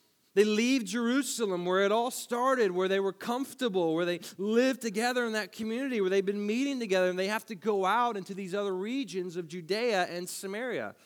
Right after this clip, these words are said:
all except the apostles. They stay behind to hold things down. And Paul seeks to destroy the church.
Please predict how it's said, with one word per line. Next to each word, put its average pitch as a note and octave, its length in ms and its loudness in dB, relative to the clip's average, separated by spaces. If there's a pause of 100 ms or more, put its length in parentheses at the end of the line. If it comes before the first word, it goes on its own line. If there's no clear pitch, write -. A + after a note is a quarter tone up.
(300)
all A3 280 2
except A3 360 -4
the A3+ 100 -6
apostles. A3+ 540 -6
They E3 120 -4
stay F3 300 -6
behind D#3 480 -6
to C3+ 60 -8
hold D#3 220 -8
things C#3+ 300 -10
down. C3 400 -8 (1000)
And D3 140 -12
Paul G#3+ 400 6
seeks G3+ 400 -6
to F#3+ 120 -10
destroy F3 380 -6
the E3+ 60 -6
church. - 560 -10